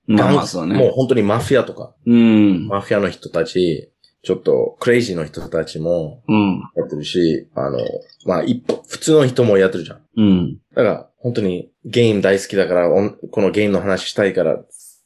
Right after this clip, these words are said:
Speaker 2: ね。その人たち、普通の、普通の人たちもいるけど。
Speaker 1: うん。
Speaker 2: うん。でも、
Speaker 1: なるほど。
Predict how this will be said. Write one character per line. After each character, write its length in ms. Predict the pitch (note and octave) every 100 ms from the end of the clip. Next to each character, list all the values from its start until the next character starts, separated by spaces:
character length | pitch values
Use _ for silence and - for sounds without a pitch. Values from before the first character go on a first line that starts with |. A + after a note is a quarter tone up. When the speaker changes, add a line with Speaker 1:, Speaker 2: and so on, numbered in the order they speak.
| _ _
Speaker 2:
ね。 260 | - A#2+ C3
そ 460 | - - - - D3
の 80 | C#3+
人 160 | A#2+
た 120 | A2+
ち、 120 | F#2+ F2+
普 160 | -
通 140 | - C#3
の、 300 | C3 C3 -
普 180 | - -
通 160 | -
の 120 | C3+ A2+
人 180 | A#2
た 120 | - F#2+
ち 80 |
も 120 | F#2 E2
い 40 |
る 160 | D#2+ -
け 80 |
ど。 60 | - - F3+ - -
Speaker 1:
う 80 | A2+
ん。 360 | G#2 F2+ F#2 - _ - _
Speaker 2:
う 80 | E2
ん。 140 | - - _ _
で 80 | A2+
も、 120 | G2
Speaker 1:
な 120 | E2
る 80 | D2+
ほ 40 |
ど。 60 | -